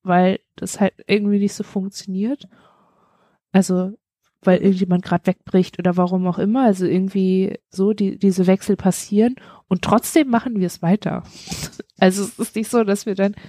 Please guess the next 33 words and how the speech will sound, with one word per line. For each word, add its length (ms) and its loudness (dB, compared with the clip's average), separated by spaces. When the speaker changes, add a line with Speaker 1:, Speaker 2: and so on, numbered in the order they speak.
Speaker 1:
mittendrin, 420 2
also 220 2
ich 180 -6
würd 160 2
nicht 180 0
auf 120 0
die 140 -2
Idee 200 4
kommen, 240 0
ich 140 -8
höre 80 2
jetzt 200 0
auf, 220 -2
weil 160 4
ich 140 -6
bin 160 -2
ja 80 0
jetzt 340 -4
da. 220 0
Speaker 2:
Mhm. 240 -6
Speaker 1:
Äh, 80 -16
ich 180 2
<laughs> 0 -
hab 180 4
schon 380 2
irgendwie 280 0
so, 260 0
äh, 180 4
okay, 260 2
wie, 140 4
äh, 360 4
äh, 360 4
äh, 720 -10